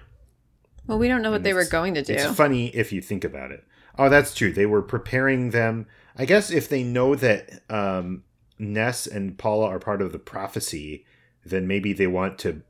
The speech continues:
Speaker 2: like, let their boss see them or something. Hmm.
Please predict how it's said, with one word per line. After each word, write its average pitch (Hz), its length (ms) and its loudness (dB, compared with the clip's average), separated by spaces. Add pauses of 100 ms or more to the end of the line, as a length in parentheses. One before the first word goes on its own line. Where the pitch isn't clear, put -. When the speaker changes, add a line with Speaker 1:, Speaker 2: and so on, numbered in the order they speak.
Speaker 2:
like, 82 380 -12 (680)
let 95 180 -4
their 87 100 0
boss - 680 -6 (220)
see 82 640 -10 (520)
them 76 540 -14 (180)
or - 80 -20
something. 73 580 -14 (1300)
Hmm. 98 380 -4